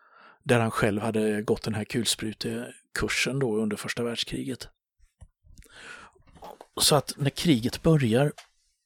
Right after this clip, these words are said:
nittonhundratrettionio så är han major.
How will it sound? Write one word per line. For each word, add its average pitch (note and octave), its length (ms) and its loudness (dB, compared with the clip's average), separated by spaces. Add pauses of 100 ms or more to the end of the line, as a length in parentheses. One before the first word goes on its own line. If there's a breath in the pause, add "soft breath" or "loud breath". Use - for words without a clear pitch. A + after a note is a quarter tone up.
(400)
nittonhundratrettionio A2 1040 -2
så A#2+ 140 0
är A2 40 0
han A2+ 160 -4
major. A2 480 -4